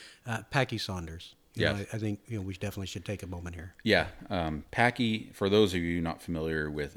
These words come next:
Speaker 2: who, who Packy Saunders is, I, I'd be surprised if you're listening to the show and you don't know who Packy is and was. Um, Pa-, we've, we've been doing this for much longer than we've been doing this podcast. We've been going around eating barbecue, and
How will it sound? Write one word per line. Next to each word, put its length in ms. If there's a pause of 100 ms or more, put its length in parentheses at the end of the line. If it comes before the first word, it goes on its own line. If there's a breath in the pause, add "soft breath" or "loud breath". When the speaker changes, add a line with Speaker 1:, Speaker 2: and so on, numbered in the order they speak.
Speaker 2:
who, 120 (220)
who 120
Packy 320
Saunders 400
is, 160
I, 160
I'd 160
be 80
surprised 540
if 60
you're 100
listening 280
to 40
the 60
show 160
and 100
you 80
don't 200
know 100
who 120
Packy 600 (260)
is 400
and 160
was. 420 (540 loud breath)
Um, 400
Pa-, 100 (160)
we've, 500
we've 220
been 140
doing 240
this 180
for 380
much 200
longer 220
than 140
we've 120
been 100
doing 80
this 100
podcast. 500
We've 120
been 120
going 220
around 220
eating 260
barbecue, 600
and 400